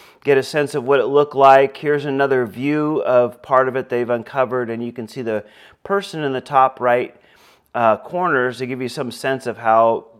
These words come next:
thick the wall was, which was about nine feet thick. But, you know, again,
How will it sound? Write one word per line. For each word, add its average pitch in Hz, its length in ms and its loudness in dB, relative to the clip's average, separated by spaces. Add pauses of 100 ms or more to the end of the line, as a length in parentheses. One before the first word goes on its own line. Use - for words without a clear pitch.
(240)
thick 151 340 -4
the 107 100 -2
wall 113 420 4
was, 101 360 -2
which - 160 -14
was 214 120 -10
about 202 300 -4
nine 175 320 -6
feet 165 300 -14
thick. 156 360 -4
But, 120 360 0
you 131 140 -8
know, 127 280 2
again, 127 480 -4